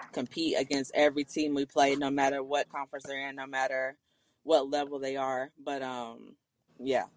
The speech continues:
they, they have us finishing fourth right now in the swac. Like, they, that was our prediction. Um, but I think it's funny. I, I think it's funny that they're sleeping on us. And, I mean, I know we're the, we're the new kids on the block, but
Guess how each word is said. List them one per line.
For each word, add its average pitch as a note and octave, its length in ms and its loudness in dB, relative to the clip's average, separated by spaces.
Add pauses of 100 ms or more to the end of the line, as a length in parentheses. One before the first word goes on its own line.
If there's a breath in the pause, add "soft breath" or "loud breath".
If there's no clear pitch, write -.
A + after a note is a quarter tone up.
they, D3+ 340 2
they D#3+ 160 2
have E3+ 240 2
us D#3+ 180 -4
finishing D#3 380 -10 (100)
fourth E3+ 280 -4
right C#3+ 180 -6
now C#3 200 -4
in C#3 80 -10
the C3 60 -10
swac. D3+ 360 -4
Like, B2+ 320 -4
they, C#3 220 -4 (100)
that C#3 180 -2
was C#3+ 120 -12
our C3+ 160 -2
prediction. C#3 560 -12 (520)
Um, C3 520 -4
but C3 100 -2
I C#3 80 2
think D#3+ 220 -6
it's D3 140 -10
funny. D3+ 320 -4 (100)
I, C#3 100 -8 (200)
I C#3 160 -2
think D3+ 220 -8
it's D3 120 -8
funny D#3 220 -4
that C#3+ 180 -4
they're C3+ 120 -2
sleeping D#3 380 -4
on D3+ 140 -4
us. D3 320 0
And, C3 300 -4
I F3+ 100 2
mean, F3+ 160 -2
I G#3 60 4
know F3+ 200 4
we're F#3 160 2
the, F#3 140 -4
we're F3+ 100 -2
the F#3 80 0
new F3+ 160 -6
kids F3+ 260 -2
on F3 80 -8
the E3 80 -12
block, D#3+ 360 4
but C#3 180 2